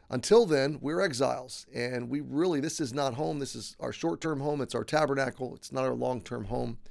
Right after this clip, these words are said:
And so, uh, I hope that message will encourage you and maybe someone that you love.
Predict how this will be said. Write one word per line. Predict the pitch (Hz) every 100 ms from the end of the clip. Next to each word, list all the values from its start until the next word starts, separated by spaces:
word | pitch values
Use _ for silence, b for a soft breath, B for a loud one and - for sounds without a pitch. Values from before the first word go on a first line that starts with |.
| b b b b b b
And | - 131
so, | - - 143 135 123
uh, | 120
I | 147
hope | 202 165
that | 156
message | 156 - 123
will | 131
encourage | 117 - 165 147 110
you | 135
and | 131 117
maybe | 123
someone | 110 131 117 113
that | 107
you | 110 101
love. | 101 -